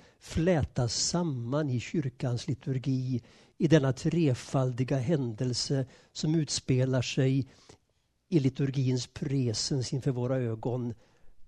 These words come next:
De österländska stjärntydarnas besök hos barnet, Herrens dop och Jesu första under vid bröllopet i Kana.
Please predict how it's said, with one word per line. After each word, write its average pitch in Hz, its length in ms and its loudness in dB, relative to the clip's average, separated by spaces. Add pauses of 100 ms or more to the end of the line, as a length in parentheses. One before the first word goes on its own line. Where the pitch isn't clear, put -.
(300)
De 131 160 -2
österländska 120 840 -2
stjärntydarnas 120 1080 -6
besök 120 500 -4
hos 120 200 -8
barnet, 120 720 -6 (440)
Herrens 123 500 -4
dop 123 680 -8 (520)
och - 300 -2 (180)
Jesu 135 480 -2
första - 440 -6
under 123 680 -6 (960)
vid 139 140 -2
bröllopet 123 720 -4
i 185 120 -4
Kana. 127 480 -6